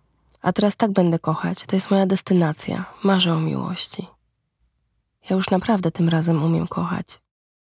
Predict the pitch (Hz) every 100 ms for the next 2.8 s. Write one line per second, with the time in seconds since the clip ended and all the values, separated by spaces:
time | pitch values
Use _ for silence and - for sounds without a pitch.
0 | _ _ _ _ _ _ _ _ _ _
1 | - - 180 - 180 185 190 190 - -
2 | 185 185 180 185 190 - 160 160